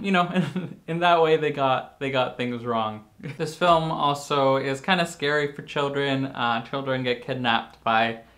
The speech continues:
shadow monsters, so I think if you're watching this with, um, kids, it's gonna be, uh, kind of difficult to break things down for them in a way that they can understand.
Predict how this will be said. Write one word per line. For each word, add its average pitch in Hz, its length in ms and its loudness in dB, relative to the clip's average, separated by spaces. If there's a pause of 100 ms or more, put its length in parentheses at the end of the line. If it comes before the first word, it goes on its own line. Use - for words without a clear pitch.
(300)
shadow 165 400 6
monsters, 147 760 0
so 131 400 2
I 135 160 0
think 160 260 -8
if 156 100 -8
you're 143 120 -2
watching 131 420 0
this 120 300 -8
with, 117 300 -2 (240)
um, - 520 -6
kids, 135 480 -4 (360)
it's - 200 -16
gonna 139 280 -6
be, 135 640 -6
uh, 127 280 -6 (140)
kind 170 240 -4
of 147 60 -8
difficult 139 380 -6
to 135 60 -10
break 131 400 -2
things 120 380 -6
down 117 320 -2
for - 80 -8
them 113 160 -2
in 113 60 -8
a 110 40 -6
way 110 140 -6
that 107 160 -6
they 113 100 -6
can 113 180 -8
understand. 139 840 -6